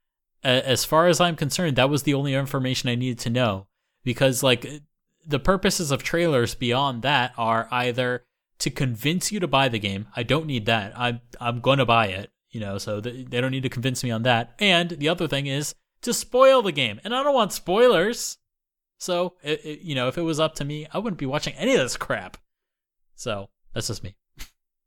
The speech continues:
Which, by the way, I did, I have done that and b-, been doing that for a game that I just recently bought, Xenoblade two, which I will be playing on the way <laughs> home back to America because I need something to occupy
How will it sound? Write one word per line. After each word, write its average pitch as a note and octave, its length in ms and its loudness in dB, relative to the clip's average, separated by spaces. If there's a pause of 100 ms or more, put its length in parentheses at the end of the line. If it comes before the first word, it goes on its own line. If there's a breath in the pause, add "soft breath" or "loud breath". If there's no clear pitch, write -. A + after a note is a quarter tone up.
(720)
Which, C3 180 -4
by F3 160 4
the E3+ 100 2
way, C#3+ 220 2
I C3 120 -2
did, D#3+ 300 -2
I C#3+ 140 2
have C3+ 320 -4 (760)
done F3 280 2
that C#3 280 2
and D3+ 240 -2
b-, D3 220 -8
been C3+ 240 -2
doing A#2+ 340 -2
that A2 220 -2
for A#2+ 140 -6
a A2+ 80 -4
game A#2+ 220 -4
that A2 100 -2
I G#2+ 60 -2
just A2 200 -6
recently A2 380 -8
bought, G#2 360 -4 (140)
Xenoblade A2+ 560 -4
two, A#2 320 -6 (320)
which A2 340 -8
I A2+ 180 -4
will A2 180 -4
be A2 180 -2
playing C3+ 840 2
on C3+ 260 -2
the B2+ 100 -4
way C3 220 -8
<laughs> - 0 -
home B2+ 380 -6 (880)
back A#2 220 0
to B2+ 140 0
America A2+ 680 -2
because A#2 280 -4
I A#2+ 80 -2
need A#2 220 -2
something B2 320 -4
to B2 200 -2
occupy A#2 760 0